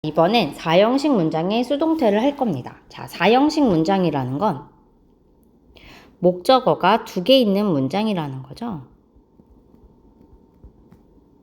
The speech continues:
근데 원래 수동태라는 게 능동태에, 어,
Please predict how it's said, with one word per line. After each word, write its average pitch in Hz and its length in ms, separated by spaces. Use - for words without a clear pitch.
근데 180 80
원래 151 300
수동태라는 185 880
게 131 480
능동태에, 175 1400
어, - 100